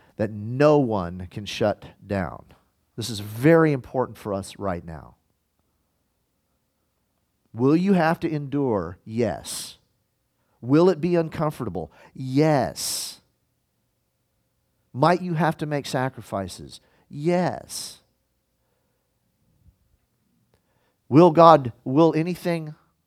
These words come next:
will the shouting giant, will all of the things that I just mentioned be able to shut the door before you? No.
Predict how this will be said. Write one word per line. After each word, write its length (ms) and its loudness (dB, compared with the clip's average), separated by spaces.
will 160 -4
the 80 -6
shouting 420 -2
giant, 400 -6
will 440 -10
all 240 0
of 100 -8
the 60 -14
things 260 -14
that 120 -6
I 80 0
just 200 -16
mentioned 320 -16
be 160 -6
able 180 -10
to 140 -16
shut 500 -8
the 100 -12
door 580 -4
before 380 -10
you? 320 -12
No. 380 -16